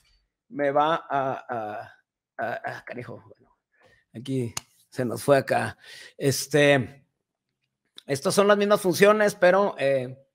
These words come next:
en, en, en este otro proyecto. Tenemos nuestra biblioteca, bla, bla, bla.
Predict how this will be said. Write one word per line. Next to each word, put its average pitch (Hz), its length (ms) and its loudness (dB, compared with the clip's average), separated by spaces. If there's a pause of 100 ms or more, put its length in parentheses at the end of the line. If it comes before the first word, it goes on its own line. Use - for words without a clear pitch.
(140)
en, 123 400 -8
en, 131 280 -6
en 139 140 -2
este 143 200 0
otro 175 180 2
proyecto. 190 380 2 (480)
Tenemos 180 480 4
nuestra 156 300 0
biblioteca, 180 680 4
bla, 190 140 2
bla, 131 140 0
bla. 135 300 -6